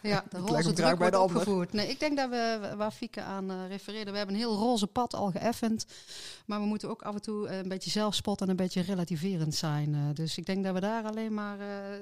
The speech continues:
Speaker 1: therapeutisch beter uit kunnen komen.
Speaker 2: Nou, dat wordt
Speaker 1: Dus
Speaker 2: dan
Speaker 1: ik denk wel dat L H B T I's humor hebben en, eh, ja,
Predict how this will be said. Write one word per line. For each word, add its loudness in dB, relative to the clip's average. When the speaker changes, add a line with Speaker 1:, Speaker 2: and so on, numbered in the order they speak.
Speaker 1:
therapeutisch 0
beter 4
uit 4
kunnen 4
komen. 4
Speaker 2:
Nou, 2
dat 6
wordt 4
Speaker 1:
Dus 10
Speaker 2:
dan 12
Speaker 1:
ik 4
denk 10
wel 8
dat 4
L 2
H 4
B 0
T -4
I's -2
humor 10
hebben 2
en, -6
eh, -4
ja, -12